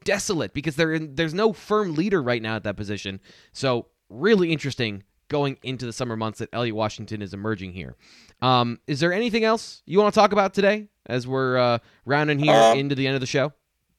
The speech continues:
Speaker 2: As far as, like, official visitors wise, I mean, Trayon Webb, what, what,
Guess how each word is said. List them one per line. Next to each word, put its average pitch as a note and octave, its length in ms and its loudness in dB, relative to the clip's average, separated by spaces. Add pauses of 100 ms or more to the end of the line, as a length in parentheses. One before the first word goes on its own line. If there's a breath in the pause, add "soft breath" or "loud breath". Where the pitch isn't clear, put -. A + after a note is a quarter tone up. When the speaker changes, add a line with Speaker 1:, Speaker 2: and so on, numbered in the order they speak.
(300)
Speaker 2:
As F#3+ 120 4
far B3 240 10
as, F3+ 100 4
like, F3 180 8
official D#3 380 2
visitors D#3 520 2
wise, D3+ 400 6
I C#3 40 -6
mean, C3 120 -4
Trayon C#3 440 4
Webb, A2 320 4
what, A#2 200 0
what, - 220 -4